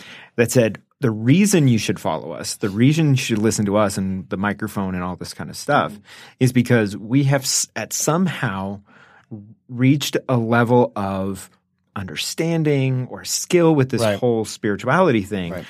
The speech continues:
Speaker 1: that now we're different from you."
Speaker 2: Right.
Speaker 1: And that's why we are, that's why you should follow us. And it just seemed very contrary to the
Speaker 2: Yeah.
Speaker 1: message of Jesus, you know, and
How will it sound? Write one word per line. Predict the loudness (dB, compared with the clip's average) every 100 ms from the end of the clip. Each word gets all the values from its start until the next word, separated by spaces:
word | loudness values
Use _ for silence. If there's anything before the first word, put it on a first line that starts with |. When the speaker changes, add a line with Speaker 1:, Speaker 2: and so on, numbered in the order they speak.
| -20 -20 0
Speaker 1:
that | 4 4 2 -6
now | -2 0 2
we're | 2
different | 0 0 -2 0 -6
from | -6 -16
you." | -16 -20 _ _ _ _ -2
Speaker 2:
Right. | -2 -2 _
Speaker 1:
And | -2 0
that's | 0 0 2
why | 4 4
we | 2 2
are, | 2 0 -2
that's | -2 0
why | 0
you | 0
should | -4 -2
follow | 0 0
us. | -4 -12 -20 -20 _ _
And | 0 2 2 -2 -8 _ _ _ _ _
it | -2 -2 _ -14
just | 2 2 2
seemed | 0 0 -2
very | -8 -2 2 4 2
contrary | 0 -4 -4 -6 -6 -8 -12 -8
to | -2
the |
Speaker 2:
Yeah. | 0
Speaker 1:
message | 0 -2 -10
of |
Jesus, | -6 -6 -6 -10 -18 -20 -20 -8
you | 2 2
know, | 4
and | 4 2